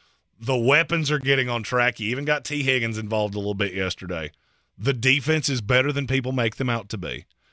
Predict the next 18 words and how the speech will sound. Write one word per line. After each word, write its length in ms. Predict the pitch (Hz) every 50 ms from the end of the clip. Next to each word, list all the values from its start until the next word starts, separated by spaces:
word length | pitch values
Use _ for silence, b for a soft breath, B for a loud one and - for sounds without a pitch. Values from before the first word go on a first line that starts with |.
| _ _ _
And 140 | 117 117 117 117
Lou 200 | 131 143 160 160
Anarumo 720 | 151 151 147 135 139 147 151 143 127 110 95 85 82 82 b b b b b b b b _ -
is 320 | 123 135 160 165 135 127
a 420 | 127 110 95 87 85 87 95 104 - _ _ _ _ _ _ _ _ _ _ _ _ 151 165 180 196
dog! 800 | 302 330 330 330 320 320 302 277 254 233 190 196 - 123 123 123 107 - _ _ _ _ _ _ _ _ _ _ _ _ _ _
Somebody 460 | _ - - 330 403 392 370 320 240
hire 380 | 143 - 143 151 151 156 156 151
him, 340 | 139 147 156 165 175 190 190 _
please. 480 | - 208 240 262 285 285 285 247 - 240
Like, 180 | 240 254 254 247
I 120 | 254 320
don't 260 | 330 339 320 302 208 160
want 240 | 151 170 202 214
him 100 | 214 220 226
to 60 | 220
leave 240 | 220 226 233 226 175
Cincinnati. 640 | 185 226 220 190 208 208 214 220 226 226 247 208